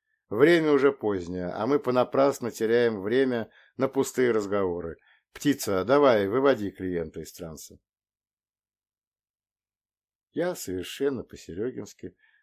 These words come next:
пожала плечами и мысленно щелкнула пальцами, отдавая команду на пробуждение пациента. По счастью, это была не полноценная кататония,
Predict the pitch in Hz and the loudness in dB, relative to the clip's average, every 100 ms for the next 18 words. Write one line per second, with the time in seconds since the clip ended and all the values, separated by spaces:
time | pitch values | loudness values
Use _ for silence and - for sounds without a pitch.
0 | _ 107 110 165 135 - 87 85 - 131 | _ -2 2 2 2 -2 -10 -10 -2 0
1 | 165 160 139 - 101 92 95 147 143 135 | 2 0 -2 -4 -6 -8 -6 -6 -6 -6
2 | 120 104 - 98 87 - 80 73 107 127 | -6 -6 -6 -8 -8 -12 -14 -10 -6 -6
3 | 127 - 107 101 _ _ _ - 135 117 | -8 -12 -12 -12 _ _ _ -2 -2 2
4 | 113 107 117 120 101 98 90 90 104 127 | 4 6 4 4 0 -2 -2 -2 -2 -4
5 | 120 113 95 - 87 82 80 78 85 82 | -4 -6 -6 -8 -12 -10 -12 -8 -8 -8
6 | - - - - - _ _ _ _ _ | -14 -20 -20 -20 -20 _ _ _ _ _
7 | _ _ _ _ _ _ _ _ _ - | _ _ _ _ _ _ _ _ _ 2
8 | 151 - 190 196 180 - 147 143 123 127 | 2 4 4 4 2 0 0 2 0 2
9 | 127 127 123 107 98 87 - 107 143 151 | 2 0 0 -2 -2 -6 0 0 2 -2
10 | 151 151 147 139 147 139 135 127 123 | -4 -4 -2 -2 2 2 2 -2 -4